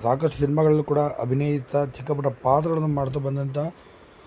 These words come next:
ಉದಯ ಟಿ ವಿಯ ಖ್ಯಾತ ಆಂಕರ್ ಇದೀಗ ವಿಧಿವಶರಾಗಿದ್ದಾರೆ. ರಸ್ತೆ ಅಪಘಾತದಲ್ಲಿ ಈಗ ಕೊನೆ ಸೆಳೆದಿದ್ದಾರೆ. ತ-, ಸದ್ಯ ಅವರ ಸ್ನೇಹಿತರ ಕೈ ಕಾಲು ಮುರಿತವಾಗಿದ್ರೆ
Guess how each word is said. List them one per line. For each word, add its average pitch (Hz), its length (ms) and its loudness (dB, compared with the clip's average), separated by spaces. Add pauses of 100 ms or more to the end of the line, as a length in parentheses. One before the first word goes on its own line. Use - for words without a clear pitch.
(160)
ಉದಯ 165 240 8
ಟಿ 170 120 0
ವಿಯ 160 160 2
ಖ್ಯಾತ 151 340 0
ಆಂಕರ್ 143 500 -2
ಇದೀಗ 143 340 0
ವಿಧಿವಶರಾಗಿದ್ದಾರೆ. 139 840 2
ರಸ್ತೆ 127 280 -2
ಅಪಘಾತದಲ್ಲಿ 139 720 0
ಈಗ 131 100 -4
ಕೊನೆ 131 280 -2
ಸೆಳೆದಿದ್ದಾರೆ. 131 400 -4
ತ-, 131 380 0
ಸದ್ಯ 139 180 -2
ಅವರ 135 80 2
ಸ್ನೇಹಿತರ 151 600 -2
ಕೈ 135 220 -2
ಕಾಲು 147 240 0
ಮುರಿತವಾಗಿದ್ರೆ 135 600 -4